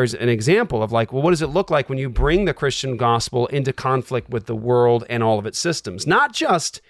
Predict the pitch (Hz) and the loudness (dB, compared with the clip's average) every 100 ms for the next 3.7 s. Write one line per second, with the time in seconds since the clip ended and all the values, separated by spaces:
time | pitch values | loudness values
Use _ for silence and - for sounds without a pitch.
0 | _ _ 175 190 175 151 147 147 - 131 | _ _ 2 4 4 2 0 -4 -2 -2
1 | 113 101 95 92 - 120 180 - - - | -2 -6 -8 -8 -6 -4 -4 -8 -18 -20
2 | - _ - 151 180 190 190 190 208 214 | -20 _ -4 0 4 4 6 6 6 4
3 | 233 214 370 381 285 185 101 | 0 2 4 4 4 0 -2